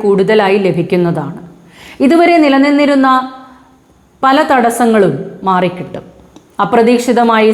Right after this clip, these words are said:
സമ്മാനങ്ങൾ ലഭിക്കാനിടയുണ്ട്. ലോണുകളോ ചിട്ടികളോ ലഭിക്കാനും ഇടയുണ്ട്. അച്ഛനുമായും അച്ഛൻ്റെ ബന്ധുക്കളുമായുള്ള ബന്ധം ദൃഢമാകും.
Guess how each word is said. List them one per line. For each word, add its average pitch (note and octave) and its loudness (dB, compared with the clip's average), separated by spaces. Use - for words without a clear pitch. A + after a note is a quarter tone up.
സമ്മാനങ്ങൾ A3 0
ലഭിക്കാനിടയുണ്ട്. F#3 0
ലോണുകളോ F#3+ 2
ചിട്ടികളോ G#3 0
ലഭിക്കാനും F#3 -2
ഇടയുണ്ട്. D#3 -6
അച്ഛനുമായും D4+ 2
അച്ഛൻ്റെ B3+ 0
ബന്ധുക്കളുമായുള്ള A#3 2
ബന്ധം F#3+ -2
ദൃഢമാകും. E3+ -4